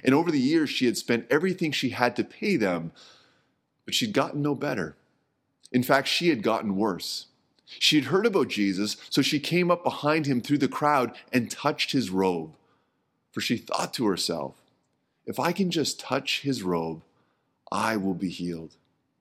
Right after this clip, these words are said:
Immediately the bleeding stopped, and she could feel in her body that she had been healed of her terrible condition. Jesus realized at once that healing power had gone out from him.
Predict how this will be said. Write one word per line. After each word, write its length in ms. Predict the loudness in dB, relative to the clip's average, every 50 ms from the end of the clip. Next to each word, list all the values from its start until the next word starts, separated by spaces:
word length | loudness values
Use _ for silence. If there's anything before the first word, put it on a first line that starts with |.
| _ _ _ _ _ -16 -10
Immediately 520 | -6 -2 -2 -2 0 0 0 0 0 -2
the 100 | -4 -4
bleeding 380 | -2 -2 -2 -2 0 -2 -2 -4
stopped, 540 | -4 -6 -6 -8 -8 -8 -12 -14 _ _ _ _ _ _ _ _ _ _ _ _
and 120 | -6 -2 0
she 140 | 0 0 0
could 160 | 0 -2 -2
feel 340 | -2 0 2 2 4 2 2
in 80 | -2
her 120 | -2 -2 0
body 460 | 2 2 2 2 2 0 -2 -2 -4 -6 -6
that 120 | -4 -2 0
she 140 | 2 2
had 100 | 2 2
been 120 | 2 -2 -4
healed 460 | -4 -8 -4 0 2 2 2 2 0
of 80 | 0 0
her 100 | -2 -4
terrible 460 | -4 -4 -2 2 2 2 2 -2 -6
condition. 600 | -4 -4 -2 0 0 -2 -2 -4 -8 -10 -12 -16 _ _ _ _ _ _ _ _ _ _ _ _ _ _ _ _ _ _
Jesus 380 | -2 0 2 2 2 0 -2 2
realized 500 | 4 4 4 4 2 0 0 0 0 -2
at 120 | -2 -2
once 560 | 0 2 2 2 2 0 -4 -4 -6 -6 -8 -12 _ _ _ _ _ -4
that 140 | -4 -2 -2
healing 400 | 0 2 4 4 4 2 -2 -4
power 440 | -6 -4 0 2 2 4 2 0
had 200 | 0 -2 -4 -2
gone 240 | 0 -2 0 0 0
out 240 | 2 2 0 0 -2
from 180 | -4 -6 -4 -4
him. 300 | -4 -8 -8 -8 -12